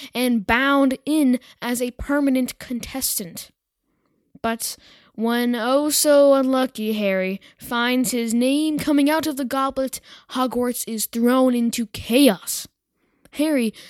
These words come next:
was too young, too important, and the fourth competitor.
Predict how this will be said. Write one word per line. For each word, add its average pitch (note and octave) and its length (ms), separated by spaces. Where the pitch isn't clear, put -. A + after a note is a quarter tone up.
was B3+ 160
too D4 260
young, C#4 640
too D4 160
important, D4 560
and A3 160
the G#3+ 160
fourth E4+ 480
competitor. C4+ 720